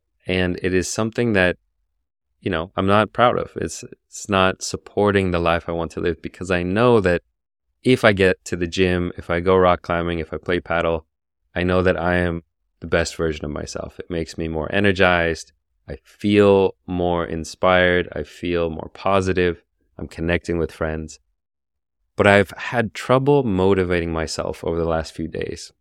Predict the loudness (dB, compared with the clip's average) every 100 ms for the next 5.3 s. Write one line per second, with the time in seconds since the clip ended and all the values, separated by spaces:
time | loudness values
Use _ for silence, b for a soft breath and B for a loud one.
0 | -8 -6 -6 -6 -2 -2 0 -4 -2 -4
1 | -4 -8 -10 2 4 4 0 -12 -8 -8
2 | -6 -6 -4 -4 -2 -2 -2 -4 -8 -4
3 | -4 -4 -4 -6 -4 -8 -8 -6 -2 -2
4 | -2 -8 -18 _ _ _ -6 -4 -4 -6
5 | -6 -8 -10